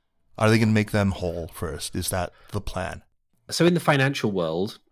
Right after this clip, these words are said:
Speaker 2: when we think about a, a default, there's a kind of hierarchy of investors who get paid,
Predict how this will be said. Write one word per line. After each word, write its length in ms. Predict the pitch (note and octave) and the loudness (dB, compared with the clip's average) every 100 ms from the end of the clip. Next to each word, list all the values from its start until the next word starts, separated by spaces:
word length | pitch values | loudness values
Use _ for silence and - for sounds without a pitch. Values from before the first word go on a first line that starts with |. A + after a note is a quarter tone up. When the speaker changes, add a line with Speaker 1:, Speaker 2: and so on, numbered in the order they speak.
| _ A#2 | _ -4
Speaker 2:
when 200 | A#2 A#2+ | -2 0
we 100 | B2+ | -2
think 260 | A#2+ A2 | -4 -4
about 600 | A2 G2 F#2 F#2 F2 - - | -2 0 0 -2 -2 -8 -6
a, 380 | G2+ F#2+ F2+ F2+ - | -4 -2 -2 -2 -6
a 60 | F2+ | -4
default, 760 | A#2+ A#2 - D#2 E2 C3 - _ _ | -2 -2 -4 -10 -8 -10 -14 _ _
there's 180 | G#2 G2+ | -4 -2
a 40 | A2+ | -2
kind 300 | A#2 G#2+ G2+ | 0 0 2
of 240 | F#2+ - _ _ _ _ | 0 -4 _ _ _ _
hierarchy 1160 | - - A#2+ B2 A2+ F#2 F2+ - - F2 E2+ F2+ - | -14 0 2 2 2 0 -2 -6 -8 -6 -6 -8 -4
of 580 | F2+ F2 F2+ F2+ F2 - _ _ | -2 0 0 -2 -4 -14 _ _
investors 760 | G2 F#2 G2 F2+ - F#2 D#2+ D#2+ | -8 -4 -4 -4 -8 -8 -8 -8
who 140 | - F2+ | -8 -6
get 240 | F2 - | -6 -8
paid, 460 | - F2 D2+ D2 | -8 -8 -8 -12